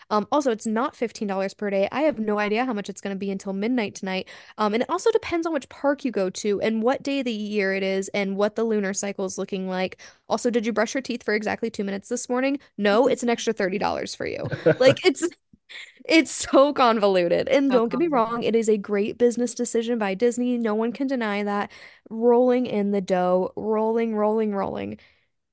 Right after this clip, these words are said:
Speaker 1: It's just so convoluted to the point where it's not even enjoyable. And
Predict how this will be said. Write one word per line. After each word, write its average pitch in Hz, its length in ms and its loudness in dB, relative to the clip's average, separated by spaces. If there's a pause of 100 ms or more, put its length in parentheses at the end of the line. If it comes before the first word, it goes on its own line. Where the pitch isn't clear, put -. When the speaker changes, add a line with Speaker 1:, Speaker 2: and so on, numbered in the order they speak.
Speaker 1:
It's 233 320 4
just - 300 -4
so 190 380 -2
convoluted 190 840 -4
to - 100 -16
the 196 80 0
point 190 260 -4
where 185 100 -6
it's - 120 -8
not 190 180 -2
even 196 180 -4
enjoyable. 190 840 -2 (480)
And 196 500 0